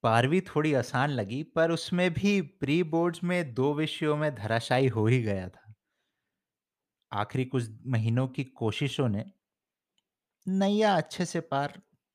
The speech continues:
लगा ही दी। अब कहानी ने एक नया मोड़ ले लिया।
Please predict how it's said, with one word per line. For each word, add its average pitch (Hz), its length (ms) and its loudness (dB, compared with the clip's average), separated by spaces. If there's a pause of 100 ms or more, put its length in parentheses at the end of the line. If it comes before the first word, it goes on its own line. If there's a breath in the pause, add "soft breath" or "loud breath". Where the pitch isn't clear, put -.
(220)
लगा 131 360 4
ही 104 140 0
दी। 123 180 -14 (1200)
अब 214 180 0
कहानी 123 420 6
ने 147 160 4
एक 135 140 2
नया 110 260 4
मोड़ 101 260 2
ले 95 140 -6
लिया। - 280 -12